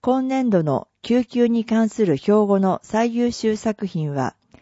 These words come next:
新座市在住の相良亮さんの作品、公衆を学んで誰もが救命士が選ばれました。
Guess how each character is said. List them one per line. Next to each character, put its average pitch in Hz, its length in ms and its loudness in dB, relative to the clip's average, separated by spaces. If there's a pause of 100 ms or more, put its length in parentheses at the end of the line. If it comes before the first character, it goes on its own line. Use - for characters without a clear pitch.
(440)
新 240 180 0
座 254 140 0
市 185 180 -6
在 185 280 2
住 175 260 0
の 160 280 -2
相 247 360 -2
良 165 160 0
亮 226 240 2
さ 185 180 0
ん 165 60 -2
の 156 100 -4
作 151 300 -6
品、 156 320 -6 (920)
公 247 240 4
衆 226 360 0
を 202 280 6 (300)
学 208 340 4
ん 220 140 2
で 208 160 2
誰 247 300 2
も 196 180 2
が 143 180 -2
救 220 300 2
命 208 260 4
士 - 320 -8 (400)
が 208 160 -2
選 175 220 2
ば 175 120 0
れ 170 100 0
ま 165 120 -2
し - 120 -10
た。 - 240 -8